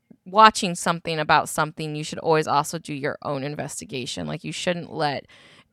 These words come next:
internet or T V tell you what you're supposed to be thinking.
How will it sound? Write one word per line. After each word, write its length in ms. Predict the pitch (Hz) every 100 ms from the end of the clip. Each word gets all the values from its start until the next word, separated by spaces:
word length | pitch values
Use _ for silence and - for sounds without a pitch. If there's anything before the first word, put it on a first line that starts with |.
| _
internet 400 | 190 185 170 160
or 120 | 170 156
T 220 | - 160
V 220 | 170 143
tell 240 | - 156
you 180 | 143 127
what 160 | - 95
you're 80 | 139
supposed 340 | - 156 -
to 40 | -
be 100 | -
thinking. 560 | - 127 - - -